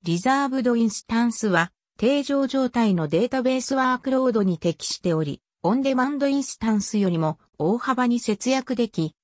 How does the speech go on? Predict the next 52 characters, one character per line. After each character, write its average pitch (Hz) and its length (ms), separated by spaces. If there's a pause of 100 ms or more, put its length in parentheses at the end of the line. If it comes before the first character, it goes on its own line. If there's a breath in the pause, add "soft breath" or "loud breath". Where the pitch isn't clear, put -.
(100)
節 190 300
約 - 260
効 277 240
果 208 160
も 175 100
高 160 320
ま 202 140
り 180 100
ま 151 160
す。 - 240 (420)
一 202 280
年 285 180
間 262 280
の 247 100
リ 208 100
ザ 269 320
ー - 20
ブ 262 120
ド 254 100
イ 240 100
ン 233 60
ス - 180
タ 226 200
ン 233 80
ス 220 160
は、 170 240 (240)
オ 165 120
ン 277 120
デ 269 120
マ 254 140
ン 262 100
ド 240 140
イ 233 60
ン 220 80
ス - 140
タ 262 160
ン 247 60
ス - 160
よ 180 140
り 165 200 (220)
最 240 300
大 285 240
二 269 160
十 208 260
七 170 280
パ 247 180
ー 220 60
セ 226 160
ン 190 80
ト、 160 260 (240)
三 220 300
年、 214 320